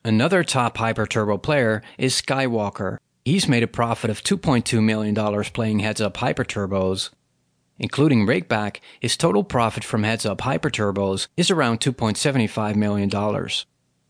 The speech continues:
Why Hyper Turbos are so profitable? There are two reasons why Hyper Turbos are so profitable: volume and rakeback.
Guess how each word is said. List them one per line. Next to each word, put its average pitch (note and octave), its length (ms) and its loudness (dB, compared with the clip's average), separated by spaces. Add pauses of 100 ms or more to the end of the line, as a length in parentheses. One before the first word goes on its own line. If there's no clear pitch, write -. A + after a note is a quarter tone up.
(460)
Why C3+ 300 2
Hyper A#2+ 340 0
Turbos G2+ 580 -2
are G#2 80 0
so A2 180 0
profitable? A2+ 760 -2 (800)
There A#2+ 140 2
are A#2+ 60 0
two G3 260 2
reasons B2+ 520 2
why A2+ 160 2
Hyper B2+ 320 -2
Turbos G2+ 520 -2
are G2+ 80 -2
so A2 200 0
profitable: G2+ 760 -2 (460)
volume A2 640 2 (380)
and A2+ 280 2
rakeback. G#2+ 640 -2